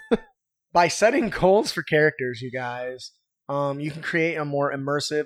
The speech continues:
and dynamic experience for both yourself as well as the players at the table. Now, here are some really good examples of setting goals and what they can do.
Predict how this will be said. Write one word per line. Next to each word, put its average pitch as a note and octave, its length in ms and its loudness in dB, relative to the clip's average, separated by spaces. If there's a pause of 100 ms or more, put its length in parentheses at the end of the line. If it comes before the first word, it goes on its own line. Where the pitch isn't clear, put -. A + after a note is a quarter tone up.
and C3+ 200 -16
dynamic C3 460 -10
experience C3 520 -10
for B2 120 -12
both B2+ 360 -8
yourself C#3+ 600 2
as B2 180 -6
well C3 200 -2
as B2 100 -6
the C3 80 -20
players B2 380 -10
at A#2+ 100 -12
the A#2+ 120 -20
table. C3+ 420 -6 (480)
Now, C#3+ 480 -2 (580)
here D#3+ 260 0
are F3+ 40 0
some D#3+ 180 -6
really D3+ 200 -4
good C#3 160 -6
examples C3 840 -12
of A#2+ 420 -4 (260)
setting C3 600 -6
goals B2+ 600 -2 (400)
and C3 120 -10
what C3+ 140 -2
they C3+ 120 -4
can C3 160 -10
do. B2+ 300 -4